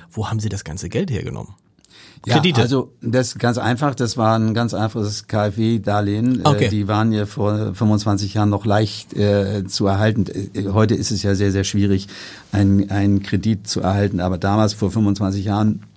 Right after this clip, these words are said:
Speaker 2: ging das noch relativ gut. Ich kam von der Uni, hatte eine gute Vita, war junger Professor, war zwölf Jahre am U K E, äh, bis zum Schluss Geschäftsführer und Direktor der Hautklinik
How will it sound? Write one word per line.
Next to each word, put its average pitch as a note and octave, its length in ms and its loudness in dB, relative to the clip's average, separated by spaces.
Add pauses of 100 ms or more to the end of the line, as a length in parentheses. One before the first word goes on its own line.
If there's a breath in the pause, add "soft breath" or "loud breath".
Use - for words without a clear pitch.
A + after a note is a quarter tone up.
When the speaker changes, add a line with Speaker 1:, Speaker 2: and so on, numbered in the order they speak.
(120)
Speaker 2:
ging B2+ 340 4
das B2 180 0
noch G2+ 160 0
relativ G#2+ 380 0
gut. C3+ 180 0
Ich A2+ 120 -2
kam A#2 240 2
von A2+ 120 0
der F#2+ 100 2
Uni, D3 220 4
hatte A#2+ 200 0
eine G2 120 2
gute F#2+ 300 0
Vita, B2 380 -2
war G2+ 160 2
junger G#2+ 280 2
Professor, B2 540 -2
war G2 180 0
zwölf G#2+ 380 -2
Jahre G2+ 160 2
am E2+ 80 -2
U G2 60 -2
K F#2+ 140 -2
E, C#3+ 240 2 (520 loud breath)
äh, G#2 120 -2
bis G2 320 0
zum G2 140 2
Schluss G#2 300 0
Geschäftsführer G#2+ 460 0
und F#2 40 2
Direktor G2 300 0
der F2+ 140 0
Hautklinik B2+ 520 0